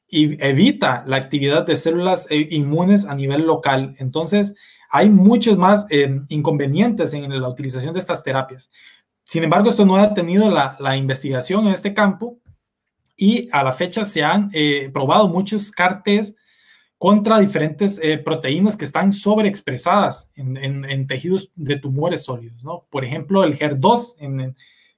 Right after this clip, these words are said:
en células de cáncer de mama. Tenemos, por ejemplo, el antígeno específico de cel-, de cáncer prostático.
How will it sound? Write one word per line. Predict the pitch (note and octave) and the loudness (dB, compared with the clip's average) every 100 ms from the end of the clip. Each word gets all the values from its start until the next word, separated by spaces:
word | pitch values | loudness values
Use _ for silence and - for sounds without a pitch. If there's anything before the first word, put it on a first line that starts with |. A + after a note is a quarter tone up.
| C#3 | -6
en | C3+ C3+ C3 B2+ B2 A#2+ _ _ | -4 -4 -4 -8 -12 -16 _ _
células | - D3+ E3 E3+ - | -10 -4 -2 -2 -2
de | |
cáncer | C3+ D3+ D3+ C3+ | -2 -2 -2 -4
de | B2+ | -2
mama. | D#3+ G3 F#3+ F#3+ - _ _ _ | 2 2 0 -6 -18 _ _ _
Tenemos, | C#3+ D3+ F#3 F#3+ | -4 0 -2 -2
por | D#3 | -4
ejemplo, | C#3+ D3+ F3+ | -4 0 2
el | D#3 | 2
antígeno | C3+ D3+ E3+ F#3+ | 0 -2 0 0
específico | E3 C#3+ C3+ G3 G3+ F3 | 0 -2 -2 -2 -2 0
de | D3 | 0
cel-, | C3+ D#3+ E3 D3 | -2 -4 -2 -2
de | C#3 C3+ | -2 -2
cáncer | C3+ D#3 D#3+ | -2 -4 -6
prostático. | C#3+ C3+ A3 G#3 G#3 G#3 G#3 | -10 -4 -2 -2 -4 -4 -4